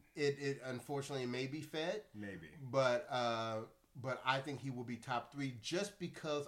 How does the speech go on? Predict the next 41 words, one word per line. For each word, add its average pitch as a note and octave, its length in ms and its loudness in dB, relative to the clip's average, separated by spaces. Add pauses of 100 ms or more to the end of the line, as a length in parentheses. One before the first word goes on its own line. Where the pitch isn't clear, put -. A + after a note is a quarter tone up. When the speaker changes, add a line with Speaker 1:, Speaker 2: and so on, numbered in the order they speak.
Speaker 1:
of C#3+ 120 -6
how C3 320 0
much A#2 320 -2
he A#2+ 120 -8
plays G#2+ 580 -6 (120)
and A2 260 -4
wins. F2+ 140 -8 (260)
Speaker 2:
Correct. G#2 140 -6 (600)
Speaker 1:
Right? D3+ 80 -2
You F3 60 10
know, D#3+ 80 8
Speaker 2:
Correct. D3 140 6
Speaker 1:
you F#3 80 0
have C3+ 320 4 (440)
Federer D3+ 480 0
and B2 160 -2
Nadal B2+ 480 0
now. A2+ 180 0 (120)
They F3 120 2
keep - 280 -8
themselves C#3+ 440 -4
in B2 200 -4
by A2 160 -2
doing A2 360 -4
very A2 160 -2
well G#2 300 -2
at F#2+ 160 -10
the F#2+ 60 -14
majors. G#2 440 -6 (100)
Speaker 2:
Mm-hmm. G2 540 -6 (100)
Speaker 1:
But D3 280 2 (200)
they F3+ 180 4
are D3+ 280 2 (260)
definitely A#3 360 -2
playing F#3+ 320 0
limited F3+ 360 -2
schedules A#2 560 -4
now. G#2 100 -4 (380)
Speaker 2:
Yeah, G#2+ 120 -4 (160)
yeah. D3 40 4
Speaker 1:
Uh, B2 320 4